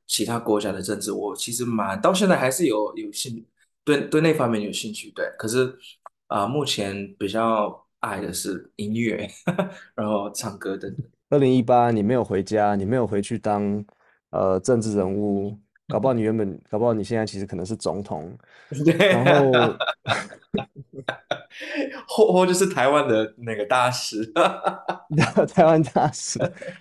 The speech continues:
Speaker 2: 好，所以你没有回家，那是什么让你，呃，留下来？是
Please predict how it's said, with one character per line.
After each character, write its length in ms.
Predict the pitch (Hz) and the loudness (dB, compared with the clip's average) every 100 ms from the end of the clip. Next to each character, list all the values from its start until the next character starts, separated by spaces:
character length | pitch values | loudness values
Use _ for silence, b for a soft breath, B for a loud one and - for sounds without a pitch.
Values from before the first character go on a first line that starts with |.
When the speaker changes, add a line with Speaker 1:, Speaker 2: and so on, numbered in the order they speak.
| B - _ | B -20 _
Speaker 2:
好， 200 | 120 123 | 4 6
所 180 | 127 180 | 6 8
以 80 | 180 | 8
你 140 | 165 | 8
没 120 | 139 160 | 4 4
有 160 | 160 | 4
回 220 | 127 120 120 | 4 2 2
家， 580 | 123 120 120 117 117 - _ | 4 4 4 2 -2 -8 _
那 260 | 131 151 139 | 0 2 2
是 160 | 139 | 0
什 180 | 135 117 | -2 -2
么 200 | 101 101 | 0 2
让 280 | 123 117 104 | 2 2 -2
你， 500 | 98 90 76 - - _ | -4 -6 -8 -12 -18 _
呃， 320 | - 98 98 | -4 0 0
留 220 | 101 107 101 | 2 2 2
下 240 | 117 104 | 2 2
来？ 240 | 76 78 | 2 -2
是 640 | 107 120 120 110 101 98 | -4 -2 -2 0 -2 -6